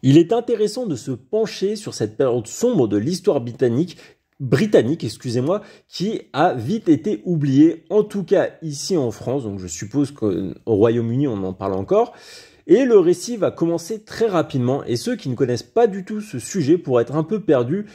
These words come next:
et ne pas comprendre les tenants et aboutissants. Après, si on prend dans l'optique que ce film est vu du point de vue d'un enfant, donc Buddy, cela reste logique de prendre, voilà, ce, cet état, cet axe. Nous avons les mêmes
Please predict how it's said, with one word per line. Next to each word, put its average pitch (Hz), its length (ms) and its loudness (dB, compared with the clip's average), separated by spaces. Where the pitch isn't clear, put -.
et 190 160 6
ne 220 100 4
pas 185 160 0
comprendre 185 400 -4
les 120 160 -4
tenants 165 300 -2
et 156 80 0
aboutissants. - 640 -6
Après, 196 440 2
si 220 140 -6
on 143 140 -2
prend 196 160 -6
dans 131 160 -2
l'optique 160 480 -2
que 127 80 -6
ce 120 180 -8
film 190 380 -4
est 139 140 2
vu 190 180 0
du 107 140 -4
point 135 240 0
de 135 40 0
vue 147 140 -2
d'un 104 240 2
enfant, 127 320 0
donc 110 240 -2
Buddy, 123 400 0
cela 180 320 4
reste 202 320 -2
logique 131 580 0
de 113 100 -6
prendre, 110 300 -8
voilà, 104 240 0
ce, 90 300 -10
cet - 340 -4
état, 156 320 6
cet - 260 -6
axe. - 420 -8
Nous 170 260 6
avons 190 220 6
les 131 180 0
mêmes 160 380 -2